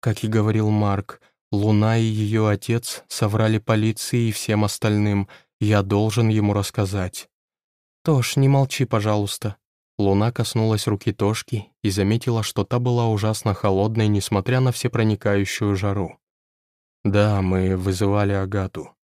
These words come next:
тихо произнес парень, глядя себе под ноги. "И что, у вас получилось?"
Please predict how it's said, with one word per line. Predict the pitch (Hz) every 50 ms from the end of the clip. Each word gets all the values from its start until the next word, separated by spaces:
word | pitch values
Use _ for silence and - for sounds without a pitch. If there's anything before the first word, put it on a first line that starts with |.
| _ _
тихо | - - 98 - - 101
произнес | - 107 98 95 92 101 98 95 -
парень, | - - 101 107 120 120 117 113
глядя | 98 101 98 101 101 98
себе | - - 110 104 98
под | - - 110 101 98
ноги. | 101 101 98 - - - - _ _ _ _ _ _ _ _ _ _ _ _ _ _ _ _ _ -
"И | 135 127 120
что, | - - - - - 123 117 113 113 117
у |
вас | 117 120 117 113 -
получилось?" | - - 120 120 120 - - 147 147 143 123 101 - - - -